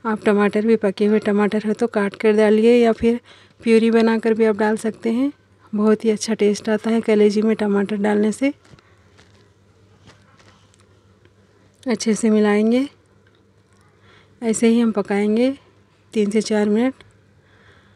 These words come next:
अब मैं इसमें डाल रही हूँ गरम मसाला एक चौथाई चम्मच, मिला लेंगे। लो फ्लेम पे बनाएंगे अब हम,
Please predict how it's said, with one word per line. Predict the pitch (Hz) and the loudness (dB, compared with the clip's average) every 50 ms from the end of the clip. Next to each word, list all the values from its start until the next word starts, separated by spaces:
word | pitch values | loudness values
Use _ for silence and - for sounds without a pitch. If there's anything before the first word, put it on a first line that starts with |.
| _ - - | _ -10 -6
अब | 220 208 202 | -4 -2 0
मैं | 208 214 | 0 0
इसमें | 196 - 220 208 202 | 0 0 0 0 2
डाल | 208 196 202 208 | 2 2 2 2
रही | 208 208 202 214 214 | 0 0 0 0 0
हूँ | 220 220 | 0 0
गरम | 196 196 196 208 208 | 0 0 0 0 -2
मसाला | 208 208 202 - 226 226 226 240 247 | -2 -2 -2 -2 0 0 0 0 0
एक | 247 220 220 - | -2 -2 -4 -4
चौथाई | - 226 226 - 226 226 | -4 -4 -2 -2 -2 -4
चम्मच, | 220 233 240 226 240 254 262 - - _ _ _ _ _ _ _ _ _ _ _ _ _ _ _ _ _ _ _ _ _ _ _ _ _ _ _ _ _ _ _ _ _ _ _ _ _ _ _ _ _ _ _ _ - | -2 -2 -2 -2 -2 -4 -4 -8 -12 _ _ _ _ _ _ _ _ _ _ _ _ _ _ _ _ _ _ _ _ _ _ _ _ _ _ _ _ _ _ _ _ _ _ _ _ _ _ _ _ _ _ _ _ -4
मिला | 226 214 214 214 208 | -2 0 2 2 2
लेंगे। | 208 208 220 220 226 233 262 285 302 - - _ _ _ _ _ _ _ _ _ _ _ _ _ _ _ _ _ _ _ _ _ _ _ - _ _ _ _ _ _ _ _ _ - | 2 2 2 2 2 2 2 0 -2 -4 -12 _ _ _ _ _ _ _ _ _ _ _ _ _ _ _ _ _ _ _ _ _ _ _ -20 _ _ _ _ _ _ _ _ _ -2
लो | 220 220 226 220 | 2 4 4 4
फ्लेम | 214 226 226 220 226 | 4 2 2 2 4
पे | 226 240 240 | 2 2 2
बनाएंगे | 226 226 226 233 233 233 233 233 247 | 2 2 2 2 2 2 2 2 2
अब | 254 262 262 | 2 0 0
हम, | 254 262 262 285 | 0 2 2 2